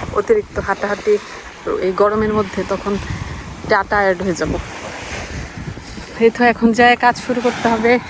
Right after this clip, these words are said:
একদম রাতে শেষ হবে। ওয়াসির বাবাকে এখন জানাই দিই। এখানে দেখেন এই রাস্তাগুলা ভেঙে, এগুলো প্রচুর ডেঞ্জারাস, গাড়ি নিয়ে যেতে,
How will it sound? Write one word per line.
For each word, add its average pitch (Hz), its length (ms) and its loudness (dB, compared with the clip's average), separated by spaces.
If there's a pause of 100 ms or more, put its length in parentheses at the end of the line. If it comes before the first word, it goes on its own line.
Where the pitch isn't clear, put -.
(140)
একদম 214 320 0
রাতে 214 320 0
শেষ - 320 0
হবে। 214 220 2 (720)
ওয়াসির 214 260 -2
বাবাকে 214 340 0
এখন 196 240 -4
জানাই 208 360 2
দিই। 208 220 2
এখানে 220 300 2
দেখেন 214 360 2
এই 202 80 0
রাস্তাগুলা 202 520 2 (120)
ভেঙে, 208 320 4 (680)
এগুলো 208 300 0
প্রচুর 247 480 2
ডেঞ্জারাস, 202 680 0 (300)
গাড়ি 202 180 2
নিয়ে 202 300 2
যেতে, 214 240 0